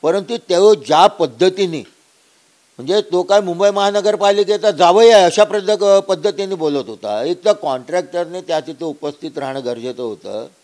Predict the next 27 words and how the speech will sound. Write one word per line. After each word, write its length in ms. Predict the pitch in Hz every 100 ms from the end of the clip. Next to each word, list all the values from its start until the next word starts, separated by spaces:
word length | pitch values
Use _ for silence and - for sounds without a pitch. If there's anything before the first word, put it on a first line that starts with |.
| _ _ _ -
Contractor 680 | 127 123 143 156 - 156
तर 120 | 139 151
आला 340 | 127 131 120
नाहीच, 380 | 127 147 190 - - _ _ _ _ _ _ -
पण 140 | 156
supervisor 720 | 143 139 - 214 220 196 190 180
जो 160 | 175
पाठवला 680 | 170 151 151 143 131 120 113
तो 320 | - 160 190
देखील 540 | 165 147 143 160 185 185 185 _
मुंबई 300 | 135 139 180
महानगरपालिकेचा 1000 | 156 139 139 151 147 147 143 139 127 147
जावई 500 | 107 120 143 208 180
आहे 180 | 120 98 _ _ _ _
अशा 280 | 127 127 190
प्रकारे 460 | - 175 160 165 156
जर 180 | 151 156
उत्तर 420 | 135 - 151 147
एका 220 | 143 143
लोकप्रतिनिधीला 1000 | 135 160 175 143 151 147 143 131 143 135
देणार 360 | 113 120 156
असेल 460 | 160 - 117 104 113 _ _ _ _
तर 100 | 151
मी 140 | 170 202
शिवसेनेचा 720 | - 143 156 160 156 165 165
लोकप्रतिनिधी 880 | 147 143 143 139 113 117 110 107 104
आहे 180 | 92